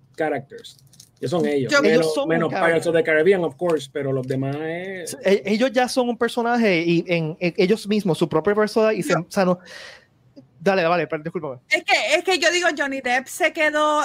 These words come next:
Speaker 2: en Jack Sparrow y de Jack Sparrow él lo que ha hecho es que ha modificado un poquito de cositas y, pues, lo modifica para otros personajes, pero él se quedó en ese mundo.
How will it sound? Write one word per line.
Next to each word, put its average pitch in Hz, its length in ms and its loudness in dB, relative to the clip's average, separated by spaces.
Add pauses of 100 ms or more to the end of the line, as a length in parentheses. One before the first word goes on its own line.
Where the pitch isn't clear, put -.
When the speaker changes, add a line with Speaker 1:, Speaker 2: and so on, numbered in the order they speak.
Speaker 2:
en 247 420 -4
Jack 226 200 0
Sparrow 220 840 0
y 247 380 -6
de 226 160 -4
Jack 208 200 -2
Sparrow 240 480 2
él 269 60 2
lo 269 100 0
que 269 80 2
ha 262 140 4
hecho 277 180 -2
es 269 80 0
que 277 100 -6
ha 269 40 -2
modificado 247 540 -4
un 240 60 -10
poquito 247 340 -8
de 247 100 -2
cositas 254 680 0
y, 233 380 -6
pues, 320 200 -2 (180)
lo 285 180 -4
modifica 285 600 0
para 240 220 4
otros 269 180 -2
personajes, 349 480 4
pero 277 140 4
él 269 60 0
se 320 140 -2
quedó 320 220 2
en 320 100 -4
ese 302 240 0
mundo. 285 480 -4